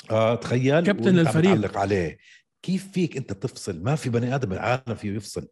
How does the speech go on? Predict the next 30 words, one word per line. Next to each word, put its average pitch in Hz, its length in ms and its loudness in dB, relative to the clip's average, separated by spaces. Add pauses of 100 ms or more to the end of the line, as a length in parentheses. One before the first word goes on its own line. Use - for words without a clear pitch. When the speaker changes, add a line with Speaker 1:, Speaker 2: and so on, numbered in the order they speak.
Speaker 2:
مستحيل، 175 420 2
Speaker 1:
أنا 143 120 6
Speaker 2:
مان. 107 100 4
Speaker 1:
برأيي 123 260 2
لا، 131 340 0 (460)
ما 101 220 0
بيصير 156 340 2
يخلوا 110 380 0
واحد 110 200 -4
زي 101 100 -4
دي 104 140 -4
سي - 140 -6
يعلق 101 380 -6
على 90 120 -4
واحد 92 280 -4
زي 104 180 -6
إسلام. 156 380 0
Speaker 2:
مش 151 180 2
قالوا 175 200 6
لك 185 160 2
عشان 160 260 0
هيك 175 180 2
ما 175 80 2
خلوه 165 320 6
ينزل 151 340 4
يعلق 139 580 0
على 131 140 0
الفايت 127 300 0
تبعت 127 260 -4
هولوي؟ 156 360 2